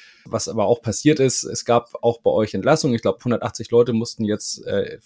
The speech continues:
vor einigen Wochen gehen. Das ist, wie man hört, ganz gut und vorbildlich gelaufen, so im Rahmen der Möglichkeiten, nämlich so, dass das sehr transparent kommuniziert wurde. Aber Fakt ist, der Kurs dreht sich gerade so ein bisschen von Wachstum um jeden Preis, würde ich sagen, hin zu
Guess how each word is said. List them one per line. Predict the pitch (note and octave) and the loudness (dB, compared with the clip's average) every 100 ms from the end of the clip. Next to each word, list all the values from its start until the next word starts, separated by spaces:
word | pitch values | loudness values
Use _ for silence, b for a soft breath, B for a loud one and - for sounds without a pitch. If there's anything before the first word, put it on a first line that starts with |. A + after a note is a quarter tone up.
| _ | _
vor | - - | -14 -8
einigen | A2 A2 G#2+ G2+ G2+ | -4 -2 0 0 -2
Wochen | G#2+ G#2 | 0 0
gehen. | A#2 D3 C3 | 2 4 2
Das | G2+ | 0
ist, | - - - - _ _ | -4 -6 -8 -14 _ _
wie | A2 | -2
man | A#2 G#2 | 0 2
hört, | B2+ - | -2 0
ganz | B2+ A2+ - - - | 2 2 -2 -10 -8
gut | D#3 C#3+ | -4 -4
und | B2 | -2
vorbildlich | - C#3+ A#2 A#2+ - | 2 2 2 -4 2
gelaufen, | A#2+ C#3+ D#3+ D#3+ D3 | 4 6 6 2 2
so | B2 | 0
im | C3+ B2+ | 0 2
Rahmen | B2+ C3+ | 2 4
der | B2 | 2
Möglichkeiten, | C3+ B2 C3 - C3 B2+ B2+ A#2+ | 2 -2 -6 0 2 2 0 0
nämlich | A2 A2 A2 | 0 0 -2
so, | - G#2+ | -4 -2
dass | G#2 - - B B B B B - | -2 -4 -14 B B B B B -12
das | B2 - | -10 -8
sehr | - G#2 A#2 | -6 2 2
transparent | - A#2+ - A2 A2 | 2 -4 -2 0 0
kommuniziert | - A#2 A#2 - C3+ C3 | 2 2 2 2 0 2
wurde. | B2 | 2
Aber | A#2+ A2 | 4 2
Fakt | B2+ A#2+ - | 0 -4 -4
ist, | C3 - - - b b b b - | -4 -4 -10 -18 b b b b -4
der | B2 | -4
Kurs | - C#3 C3 - - - - - | 0 4 4 4 -4 -8 -14 -4
dreht | A#2 D3 | 2 2
sich | D#3 D3 | 2 0
gerade | B2 C3 | 2 2
so | A#2+ | 2
ein | A2+ | 0
bisschen | B2 - A#2+ A#2 | 0 0 0 2
von | A#2+ G#2+ | 0 2
Wachstum | B2+ - - - C3 G2 | 0 -4 -10 -4 -4 -2
um | A2 | 0
jeden | A#2 G#2+ G2+ | 0 -2 0
Preis, | D3 F3 - | 2 4 4
würde | D#3 | 2
ich | C3+ | 2
sagen, | C3+ C3 B2 B2+ B2 | 2 4 4 2 0
hin | A2+ C3 C3 | 0 2 2
zu | B2+ - C3 B2 A#2+ A#2 | -2 -4 0 2 2 0